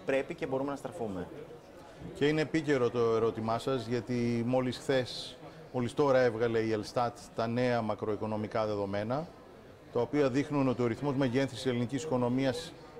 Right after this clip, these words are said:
Speaker 2: παραμένει από τους υψηλότερους στην Ευρώπη. Από την άλλη, είναι ένας ρυθμός που φαίνεται ότι θα είναι λίγο παρακάτω από εκεί που στόχευε το Οικονομικό Επιτελείο.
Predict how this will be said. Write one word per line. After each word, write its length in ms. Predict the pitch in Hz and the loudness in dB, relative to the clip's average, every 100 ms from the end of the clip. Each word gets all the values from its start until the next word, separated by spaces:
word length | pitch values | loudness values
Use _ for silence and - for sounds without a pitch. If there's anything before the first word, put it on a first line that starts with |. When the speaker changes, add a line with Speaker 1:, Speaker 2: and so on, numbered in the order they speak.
| - | 0
Speaker 2:
παραμένει 720 | 135 123 127 143 147 135 120 - | 2 2 2 2 2 2 -2 -2
από 240 | 120 123 | -2 -2
τους 180 | 117 - | -4 -6
υψηλότερους 960 | 104 - 123 127 117 113 104 - - - | -6 -2 2 2 2 -2 -4 -8 -14 -16
στην 260 | - 117 110 | -10 -4 -2
Ευρώπη. 560 | 101 104 95 107 175 - - - - - - - - - | 0 0 0 -2 -6 -10 -20 -20 -20 -18 -16 -16 -12 -4
Από 240 | 117 127 | -2 -2
την 200 | - 123 | -2 0
άλλη, 460 | 139 170 190 190 175 - | 2 2 -2 -4 -6 -4
είναι 160 | 156 156 | 0 0
ένας 160 | 143 | 2
ρυθμός 500 | 135 123 156 156 - | 0 0 2 2 0
που 100 | - | -8
φαίνεται 340 | - 156 151 139 | -2 0 0 -2
ότι 100 | 123 | -2
θα 140 | 139 | 0
είναι 360 | 143 143 139 127 - - - | 2 2 2 -2 -6 -18 -8
λίγο 320 | 135 151 151 151 | 0 2 2 2
παρακάτω 680 | 139 127 123 139 135 123 | 2 0 2 0 2 0
από 140 | 110 113 | -2 -2
εκεί 140 | 117 | -4
που 120 | 117 | -6
στόχευε 440 | - 135 120 113 107 | -2 0 0 -2 -2
το 80 | |
Οικονομικό 520 | 107 113 110 110 113 107 | -2 -2 -2 -2 0 0
Επιτελείο. 680 | 104 101 101 110 131 175 | -2 -2 0 2 2 0